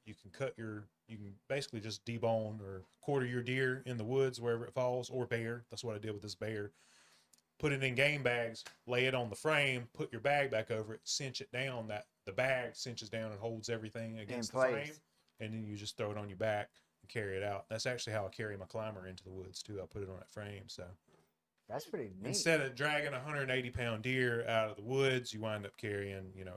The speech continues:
Speaker 1: eighty pounds of meat, and you leave the rest, you know, the carcass
Speaker 2: And
Speaker 1: and
Speaker 2: it's on
Speaker 1: guts.
Speaker 2: your back, nice and centered, so
Speaker 1: Right, you're
Speaker 2: you're
Speaker 1: not pulling it, dragging it, and getting hung up on everything. Yeah,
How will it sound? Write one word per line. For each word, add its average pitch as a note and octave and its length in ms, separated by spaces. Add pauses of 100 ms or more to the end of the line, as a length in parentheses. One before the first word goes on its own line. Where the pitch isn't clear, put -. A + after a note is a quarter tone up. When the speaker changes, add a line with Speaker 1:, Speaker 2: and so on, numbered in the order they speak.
Speaker 1:
eighty G#2 220
pounds G2 400
of F#2 100
meat, G#2+ 340
and G2+ 140
you G2 60
leave G2+ 260
the G2 80
rest, G2 400 (140)
you G#2+ 100
know, F#2+ 100
the F#2 60
carcass B2 280
Speaker 2:
And D#3 100
Speaker 1:
and D3+ 80
Speaker 2:
it's B2+ 140
on C#3 240
Speaker 1:
guts. C#3 100
Speaker 2:
your C3 140
back, B2 520
nice B2 400
and A2 160
centered, B2+ 540
so C3 100
Speaker 1:
Right, B2+ 240
you're A2+ 140
Speaker 2:
you're G#2 80
Speaker 1:
not C3 220 (340)
pulling C#3 340
it, B2+ 240 (500)
dragging C3 500
it, B2 140
and A#2+ 140
getting B2 220
hung A#2+ 340
up A#2 180
on A#2 220
everything. A2 560
Yeah, F#2+ 140